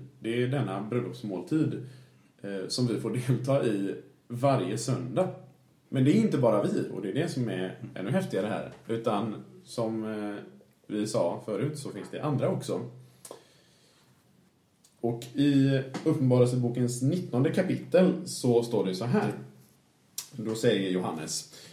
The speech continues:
"Och jag föll ner för ängelns fötter för att tillbe honom. Och han sade till mig: 'Nej, inte så. Jag är Guds tjänare, liksom du och dina bröder som har Jesu vittnesbörd.'"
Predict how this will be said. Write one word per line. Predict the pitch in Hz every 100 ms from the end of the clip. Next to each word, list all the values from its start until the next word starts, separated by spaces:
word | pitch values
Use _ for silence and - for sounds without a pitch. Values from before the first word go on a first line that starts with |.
| - _ -
"Och | 123
jag | 127 127
föll | 131 131
ner | 165 180 170
för | 156 151
ängelns | 156 131 110 107 -
fötter | - - - 123 123
för | - 104
att | 90
tillbe | - 127 104 117
honom. | 127 123 123 - - - - - _ _ _ - -
Och | 110
han | 123 143
sade | 147 151 110 117 123
till | 139
mig: | - - - -
'Nej, | 123 185 147 - -
inte | 143 120 - 120
så. | - 190 - - - - _ _ -
Jag | 123 160 165
är |
Guds | 131 - -
tjänare, | 160 139 95 98 127 151
liksom | 110 - - 107 104
du | 147 180
och | - 127
dina | 117 107 104
bröder | 113 90 - 123 127
som | - 101
har | 101
Jesu | 120 151 - -
vittnesbörd.'" | 113 - - - - 127 123 -